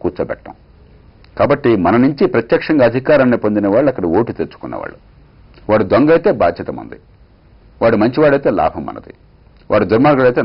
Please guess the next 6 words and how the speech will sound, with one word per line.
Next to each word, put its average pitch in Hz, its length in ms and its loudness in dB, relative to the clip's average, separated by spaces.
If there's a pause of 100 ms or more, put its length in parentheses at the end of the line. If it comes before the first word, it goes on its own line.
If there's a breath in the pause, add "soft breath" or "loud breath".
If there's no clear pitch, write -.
నష్టం - 300 -10
మనకి. - 220 -20 (800)
ఇది 123 160 2
మనం 147 200 2
గుర్తెరిగి 107 480 0 (1600)
ఆ - 20 2